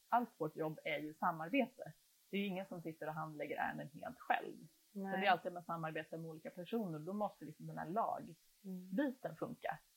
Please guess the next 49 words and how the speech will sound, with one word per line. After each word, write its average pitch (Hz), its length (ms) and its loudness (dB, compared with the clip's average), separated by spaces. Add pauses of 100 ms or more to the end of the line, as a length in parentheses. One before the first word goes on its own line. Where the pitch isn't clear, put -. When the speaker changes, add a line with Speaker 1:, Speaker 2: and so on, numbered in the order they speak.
(140)
Speaker 1:
Och 175 100 -4
sen 190 120 -2
ska 220 140 0
man 262 140 2
ju 320 60 -4
komma 190 260 -2
bra 160 280 2
överens 156 400 -8
med 170 140 -14
klienterna 254 540 -2
också. - 320 -10
De 208 200 -2
är 226 40 0
ju, 214 140 -4
det 190 60 -6
finns 196 180 -6
en 202 120 0
mänsklig 208 580 2 (480)
relation 160 480 4
av - 120 -8
det - 80 -6
där - 180 0
också. - 160 -8
Speaker 2:
Mm. 190 100 -4
Speaker 1:
Man 196 300 -8
kan 185 60 -6
inte 185 120 -4
bara 185 200 8
sitta 160 240 -8
och 151 40 -12
vara 160 100 -6
en 165 60 -10
jätteduktig 160 680 -8
jurist. 254 340 0
Man 160 100 -8
måste 170 260 -8
kunna 160 280 -6
liksom 160 220 -14
lyssna, 175 640 -2 (680)
förstå 202 400 6
klienternas 165 680 -2
verksamhet, 160 580 0
vara 190 120 0
nyfiken 240 1000 0
och 180 60 -2
intresserad, 220 680 2
liksom 170 260 -8
vilja 208 440 -2
göra 147 460 4